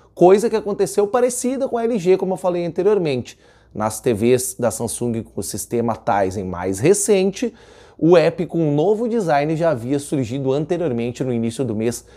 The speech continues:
de agosto. Perfeito? Se você ainda não recebeu esse novo layout, esse novo design na sua Smart T V, pode ser que a Amazon ainda lance um lote de atualização pro seu equipamento. Ou pode ser também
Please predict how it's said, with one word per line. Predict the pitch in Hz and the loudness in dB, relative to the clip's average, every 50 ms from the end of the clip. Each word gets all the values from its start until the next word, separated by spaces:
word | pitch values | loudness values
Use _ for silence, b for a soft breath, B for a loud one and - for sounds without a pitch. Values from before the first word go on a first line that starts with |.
| b b b | b b b
de | - 131 135 156 214 233 233 | -6 -4 0 2 6 6 6
agosto. | 226 208 175 120 113 104 90 - - - - b b b b | 4 4 0 -2 -4 -4 -4 -6 -10 -14 -18 b b b b
Perfeito? | _ 196 196 190 - 262 254 226 - - | _ 2 2 4 2 0 0 0 -2 -4
Se | - 202 | -2 -2
você | 214 208 - 214 | -2 2 2 2
ainda | 208 214 202 208 | 2 2 2 2
não | 185 196 220 | 0 0 0
recebeu | 208 226 220 226 - 165 151 160 165 | 0 0 -2 0 -2 0 0 0 0
esse | 160 151 - - | 0 -2 -2 -4
novo | 139 131 147 175 202 | -2 -2 0 2 2
layout, | 190 175 139 127 123 127 123 120 - | 2 4 4 4 4 4 2 0 -4
esse | - 104 - 101 | -10 -12 -10 -8
novo | 107 110 110 107 | -8 -6 -6 -6
design | 107 104 101 113 104 101 95 87 85 b b b b b b - | -6 -4 -4 -4 -4 -4 -4 -6 -10 b b b b b b -4
na | 120 113 95 | -2 -2 -2
sua | - - 113 | -2 -2 -2
Smart | 110 101 98 110 110 104 - - | -2 0 0 -2 -4 -4 -2 -2
T | - 160 | 0 0
V, | 110 127 151 180 170 B B B B - | 4 4 4 2 2 B B B B 4
pode | 135 147 190 190 196 | 6 6 6 4 2
ser | 190 - 185 180 | -2 -2 -4 -2
que | 180 185 | 2 2
a | 156 147 | 2 2
Amazon | 151 160 170 170 147 - | 2 2 0 -2 -2 -2
ainda | 156 156 165 180 185 175 | -4 -4 -4 -2 -2 0
lance | 175 165 170 185 214 247 277 269 - - - - - | 2 2 2 2 0 0 -2 -4 -6 -6 -8 -8 -2
um | - 214 208 196 | 0 2 4 4
lote | 175 160 160 170 165 160 - - 190 - b b b b b | 4 4 4 2 0 -2 -6 -8 -10 -10 b b b b b
de | 127 117 143 | 0 2 2
atualização | 139 139 - - 156 156 160 147 156 - - - - 143 143 165 160 B B B B _ | 2 4 2 0 0 0 2 0 0 -2 -2 2 4 4 4 4 2 B B B B _
pro | - 202 220 | 0 0 0
seu | - - - 185 170 165 | 0 0 0 2 2 2
equipamento. | 165 165 165 - - 196 175 147 123 110 95 87 - b b b b b _ _ | 2 0 -2 -2 -2 0 0 0 -2 -2 -4 -8 -12 b b b b b _ _
Ou | - 190 190 202 220 226 | 6 8 8 8 8 4
pode | 226 214 202 190 160 156 | 4 2 2 2 2 -2
ser | - - 160 139 131 | -4 -2 -2 -2 -2
também | 127 - 196 185 151 135 131 139 160 156 | -2 -4 -4 0 0 0 0 0 -2 -6